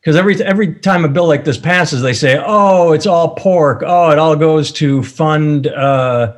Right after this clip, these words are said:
you know, the study of left-handed, uh, transgender people in Pakistan and not really to fight covid." And, and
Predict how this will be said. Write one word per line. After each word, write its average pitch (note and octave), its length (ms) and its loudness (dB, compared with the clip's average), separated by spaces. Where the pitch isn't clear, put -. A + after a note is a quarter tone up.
you C#3+ 80 0
know, B2+ 140 0
the C3 80 -4
study D#3 520 0
of A#2+ 380 -2
left-handed, C#3 1040 -2
uh, B2+ 160 -2
transgender D3 760 -2
people A#2 540 -2
in B2 360 -4
Pakistan B2 920 -2
and G#2+ 180 -2
not C3 240 -4
really C3 220 -4
to A#2+ 80 -2
fight C3 300 -4
covid." A#2+ 680 -2
And, E3 340 -4
and E3 400 -4